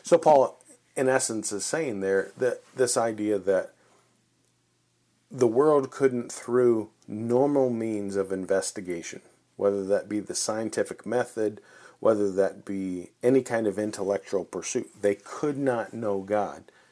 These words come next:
The knowledge of God only has come through this idea of wisdom, and the wisdom is seen in, God's wisdom is seen in the quote-unquote foolishness of the cross.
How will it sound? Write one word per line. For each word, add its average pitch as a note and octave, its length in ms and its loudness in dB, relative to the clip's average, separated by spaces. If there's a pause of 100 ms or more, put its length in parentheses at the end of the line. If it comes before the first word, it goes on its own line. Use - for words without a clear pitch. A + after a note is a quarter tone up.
(500)
The G2+ 640 -4
knowledge A2+ 500 2
of G2+ 120 0
God G2 380 0
only A#2 320 -2
has G#2+ 280 -6
come G#2 400 -6
through G2 500 -6
this F#2+ 260 -4
idea F#2 360 -4
of E2+ 140 -6
wisdom, F#2 720 -2 (500)
and F#2+ 160 -8
the F#2 60 -4
wisdom G2 680 -2
is G2+ 200 -4
seen G2+ 640 -4 (100)
in, E2 420 -10 (220)
God's A2 420 2
wisdom G#2+ 400 -4
is G2+ 140 -4
seen G2+ 480 -6
in F#2 260 -10
the F2 100 -8
quote-unquote G2+ 800 -2
foolishness G2 720 -4
of F#2 160 -8
the - 60 -14
cross. - 480 -6